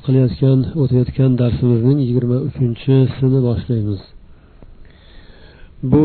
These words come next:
darsimiz to'rt qismdan iborat bo'lib, mavzulari quyidagicha. Birinchi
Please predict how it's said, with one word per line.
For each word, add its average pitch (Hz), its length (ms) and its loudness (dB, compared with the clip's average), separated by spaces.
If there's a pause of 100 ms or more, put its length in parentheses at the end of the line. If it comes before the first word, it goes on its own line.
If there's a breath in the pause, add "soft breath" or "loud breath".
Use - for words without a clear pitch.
darsimiz 147 500 2 (400)
to'rt 135 240 2 (220)
qismdan 120 500 -2 (220)
iborat 117 400 0 (100)
bo'lib, 127 240 2 (840 soft breath)
mavzulari 120 580 2 (140)
quyidagicha. 113 600 -2 (1400 loud breath)
Birinchi 143 340 2